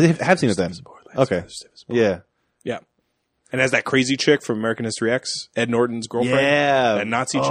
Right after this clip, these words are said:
Speaker 1: Oh, shoot. I love her name.
Speaker 2: Balk.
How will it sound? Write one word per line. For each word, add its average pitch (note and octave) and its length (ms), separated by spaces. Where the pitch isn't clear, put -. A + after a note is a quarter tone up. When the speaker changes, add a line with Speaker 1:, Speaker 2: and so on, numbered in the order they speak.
Speaker 1:
Oh, B2+ 560
shoot. A2+ 500
I F#2+ 40
love A2+ 280
her B2+ 100
name. A2 260
Speaker 2:
Balk. - 460